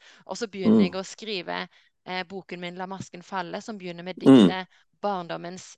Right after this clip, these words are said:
Speaker 1: infiserte brakvann. Så jeg bare ville
Speaker 2: Ja.
Speaker 1: nevne det, ikke sant, fordi at det er en del av dette som du snakker om, bare på individnivå, på et vis,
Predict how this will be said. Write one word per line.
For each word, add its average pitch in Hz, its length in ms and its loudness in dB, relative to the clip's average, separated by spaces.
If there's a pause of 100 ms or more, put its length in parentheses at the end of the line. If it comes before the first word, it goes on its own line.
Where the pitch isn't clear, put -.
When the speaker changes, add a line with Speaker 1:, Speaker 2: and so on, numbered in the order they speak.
Speaker 1:
infiserte 185 880 -12 (200)
brakvann. 143 520 -10 (320)
Så 208 120 -8
jeg 214 60 -2
bare 214 200 0
ville 196 140 2
Speaker 2:
Ja. 190 60 6
Speaker 1:
nevne 196 560 -2
det, 220 220 -4
ikke 220 100 -8
sant, 220 200 -8
fordi 208 160 -8
at 196 140 -6 (360)
det 233 160 -6
er 180 180 -6
en 196 120 -10
del 170 300 -6
av 185 60 -6
dette 190 380 -6
som 208 180 -14
du 175 100 -10
snakker 190 380 -8
om, 208 260 -8
bare 180 200 -2
på 185 300 -4
individnivå, 160 720 -10 (160)
på 196 80 -4
et - 120 -8
vis, - 380 -18